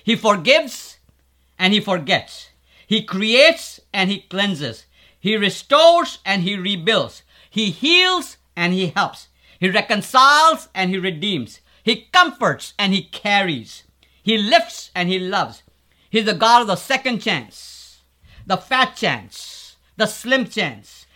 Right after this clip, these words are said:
and when there is no chance. Who is Jesus?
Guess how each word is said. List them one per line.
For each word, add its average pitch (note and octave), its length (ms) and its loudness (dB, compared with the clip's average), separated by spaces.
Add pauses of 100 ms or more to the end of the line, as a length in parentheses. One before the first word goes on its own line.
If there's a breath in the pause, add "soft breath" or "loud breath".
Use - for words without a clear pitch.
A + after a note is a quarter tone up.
(120 soft breath)
and F#3+ 180 -2
when A#3+ 200 2
there A3+ 220 4
is F#3+ 420 2 (520)
no F#3 320 2
chance. F3+ 560 -8 (260)
Who F#4+ 200 2
is E4 180 2
Jesus? F4+ 640 0